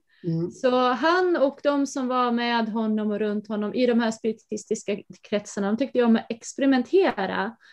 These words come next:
Speaker 2: <clears throat> Så det finns ju olika experiment beskrivna. Och någonting som de bland annat fastnade för, det var ju knackande bord. Och, eh,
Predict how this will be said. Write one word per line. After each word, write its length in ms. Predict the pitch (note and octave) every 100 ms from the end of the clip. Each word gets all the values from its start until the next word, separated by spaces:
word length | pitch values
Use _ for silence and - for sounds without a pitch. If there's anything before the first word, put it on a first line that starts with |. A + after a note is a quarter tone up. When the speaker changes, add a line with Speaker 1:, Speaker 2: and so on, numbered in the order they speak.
| _ - C#4
Speaker 2:
<clears throat> 460 | - D4+ F#4 C#4+
Så 140 | C4+ C4
det 60 |
finns 340 | C4 C#4+ D4+ D4
ju 40 |
olika 500 | A#3+ A#3 A#3 A3+ A3+ _ _ _ _ _ - -
experiment 560 | A#3 - - A#3 A3+
beskrivna. 840 | - A3+ - C4+ D4 A3 G3+ G3+ - - - _
Och 120 | -
någonting 320 | B3+ B3+ C4+
som 140 | C#4 C#4
de 140 | A#3+
bland 160 | A3 G#3
annat 180 | G3+ -
fastnade 400 | G3+ - A3 -
för, 140 | G3+
det 80 | G#3+
var 80 | C4
ju 60 |
knackande 680 | B3 - A#3 - - G#3 G#3
bord. 420 | D#4+ A3 A3 B3 C4 - - - -
Och, 380 | B3 A#3+ - C4+
eh, 480 | A#3+ A#3+ A#3 A#3